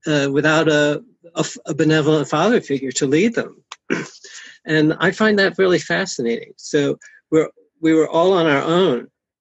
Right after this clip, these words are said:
And there were organizations that, you know, tried to, um, preserve his, uh,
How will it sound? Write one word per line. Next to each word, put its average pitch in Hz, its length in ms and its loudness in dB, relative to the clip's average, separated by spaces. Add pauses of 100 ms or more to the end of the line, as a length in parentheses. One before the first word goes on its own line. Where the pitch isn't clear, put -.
(220)
And 165 200 -2
there 185 100 4
were 233 300 2
organizations 147 1040 -2
that, - 160 -12 (140)
you 170 120 -8
know, - 220 -10 (300)
tried 147 340 -2
to, 131 360 0
um, 123 280 -10 (800)
preserve 139 680 0 (380)
his, 135 440 -2
uh, - 300 -10